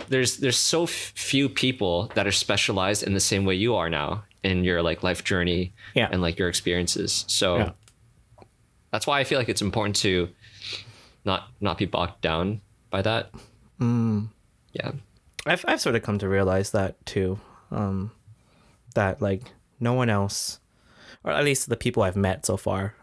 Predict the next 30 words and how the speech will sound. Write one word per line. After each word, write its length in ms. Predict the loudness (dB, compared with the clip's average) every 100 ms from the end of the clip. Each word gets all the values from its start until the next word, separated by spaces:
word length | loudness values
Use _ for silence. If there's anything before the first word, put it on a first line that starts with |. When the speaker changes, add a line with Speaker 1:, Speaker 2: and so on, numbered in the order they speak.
| -6
Speaker 2:
I 120 | -2
think 140 | 0
I've 80 | 2
said 140 | 2 2
Speaker 1:
Yeah. 60 |
Speaker 2:
this 120 | 0
before 360 | -4 -4 -2 -2 -4 -14 -4
in 60 | 0
another 140 | 0
episode, 540 | -2 -6 -4 -4 -6 -12 _ _ _ _ _ -20 _ _ -2
um, 380 | 0 0 -4 -4
has 140 | -4
sort 140 | -2 -2
of 80 | 0
gone 180 | 0 0
down 240 | 0 2
this, 220 | 0 -2 -12 -2
this 120 | -2
path. 400 | 0 0 0 -4 _ -4
And 160 | -2
so 400 | 2 2 2 0 -4
it's 220 | -4 -2
just 380 | -2 -2 -8 -4
up 160 | -2 0
to 100 | 0
me 160 | 2 2
to 60 |
figure 320 | 0 0 0 2
it 80 |
out 220 | 0 -2